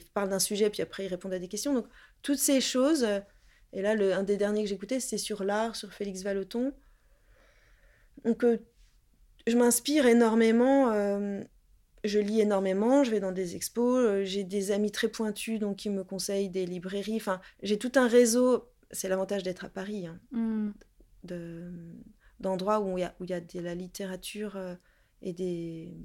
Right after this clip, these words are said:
Speaker 1: et des images, euh, enfin, on, enfin, c'est incroyable. Plus tout ce qui est,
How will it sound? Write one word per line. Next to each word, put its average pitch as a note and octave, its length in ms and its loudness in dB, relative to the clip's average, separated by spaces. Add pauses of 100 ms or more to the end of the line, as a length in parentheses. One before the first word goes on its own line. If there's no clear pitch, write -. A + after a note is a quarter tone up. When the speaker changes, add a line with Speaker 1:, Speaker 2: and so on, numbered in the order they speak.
(480)
Speaker 1:
et F3+ 40 -16
des F3+ 300 -14
images, F3 320 -8
euh, - 220 -16
enfin, - 260 -20
on, - 60 -16 (400)
enfin, - 100 -20
c'est F3+ 140 -16
incroyable. G3 460 -8 (240)
Plus - 280 0
tout B3+ 140 -4
ce - 120 -10
qui - 100 -6
est, G#3 200 -2